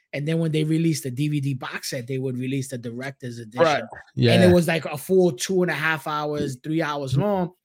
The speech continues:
Speaker 1: And then you'd be like, "Oh my God, the movie's so much better."
Speaker 2: Yeah, it,
Speaker 1: Because,
Speaker 2: that, it made
Speaker 1: you know what I
Speaker 2: sense.
Speaker 1: mean?
Speaker 2: Yeah, absolutely. But yeah, I think this movie needed to be three hours.
Speaker 1: Yeah.
Speaker 2: I could even push another half an hour, but I get it. Three hours has to be the cap. You know what I mean?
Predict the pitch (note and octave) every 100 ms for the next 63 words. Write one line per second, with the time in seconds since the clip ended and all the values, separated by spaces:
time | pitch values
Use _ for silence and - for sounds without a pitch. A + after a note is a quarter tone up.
0 | - E3 E3+ F3 E3+ E3+ D#3+ E3 D#3+ C#3
1 | D3 D3+ D3+ D#3 D#3 C#3 - D3+ D3+ D3+
2 | B2 A2+ D#3+ D#3 C3+ B2+ B2 _ - D3
3 | C3+ C3 D#3 C#3 D3 D3 - C#3 B2+ E3
4 | E3 D3+ D#3 F#3 F#3+ _ _ _ - B2
5 | C#3+ C#3 C3 B2+ - C#3 D#3 C3 A#2 A#2
6 | _ C#3 B2 - - _ - C#3 B2+ C#3+
7 | C3+ - - - _ - D#3 - D#3+ D3
8 | C#3+ C#3+ C3 C3 A#2 A#2 A2 G#2 G2 -
9 | A#2+ - - - - - _ - C3+ -
10 | F#3 E3 D#3 C3 D3+ - C#3 C3+ C3 A#2
11 | C3 A#2+ D3 C#3+ D3 B2 A#2 A2+ A2 G2+
12 | - A#2+ A#2 A2+ A#2 A2 A2+ - G#2+ G2+
13 | G2+ A2+ - - _ _ _ _ _ _
14 | _ _ _ - - D3 A#2 A#2 A#2 A2